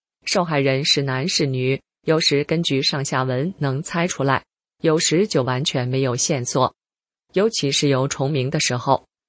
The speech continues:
仅靠在网上查找到的有些内容，就非常容易混淆事件发展过程和细节，这点让编辑们很苦恼。记得有一次，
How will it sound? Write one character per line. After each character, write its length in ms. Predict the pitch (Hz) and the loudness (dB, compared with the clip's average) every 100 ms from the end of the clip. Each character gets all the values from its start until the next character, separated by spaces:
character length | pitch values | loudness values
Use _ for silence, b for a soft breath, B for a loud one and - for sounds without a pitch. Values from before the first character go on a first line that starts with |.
| - | -2
仅 160 | 180 | 0
靠 220 | 180 175 156 | 2 0 0
在 140 | 147 | 0
网 180 | 135 123 | 0 0
上 280 | - 151 131 | 0 0 0
查 200 | - 131 | -2 -2
找 240 | 135 123 | 0 -2
到 180 | 127 135 | 0 0
的 120 | 135 | 0
有 140 | 131 123 | 0 0
些 180 | - | 0
内 200 | 143 185 | 0 2
容， 300 | 131 131 127 - _ - | 2 2 0 -4 _ -2
就 120 | 208 | 0
非 200 | 233 247 | 2 0
常 200 | - 127 | 0 0
容 160 | 131 | 0
易 100 | 147 | 0
混 280 | 180 - 135 | 0 0 0
淆 340 | 127 131 123 - | 0 0 0 0
事 200 | - 135 | -2 -2
件 280 | 127 127 123 | 0 -2 -2
发 180 | 139 135 | -4 -2
展 220 | 127 123 | -2 0
过 200 | 160 123 | 2 2
程 300 | - 120 123 | 0 -4 -4
和 160 | - | -4
细 300 | 123 - 147 | -2 0 -2
节， 340 | 113 127 127 - _ _ _ _ - | 0 0 0 -2 _ _ _ _ -4
这 160 | 196 | -2
点 260 | 151 135 131 _ | 2 0 -2 _
让 240 | - 143 127 | -2 -2 0
编 220 | 147 139 | 0 0
辑 140 | - | 0
们 220 | 127 123 127 | -2 -2 -4
很 220 | 127 120 | -6 -6
苦 240 | - 123 170 | -4 -4 -2
恼。 320 | 139 123 - _ _ _ _ _ _ _ _ _ _ _ | 0 0 -2 _ _ _ _ _ _ _ _ _ _ _
记 120 | - 214 | -2 0
得 100 | 202 | 2
有 140 | 170 | 2
一 60 | 165 | 0
次， 280 | - 175 | -2 -4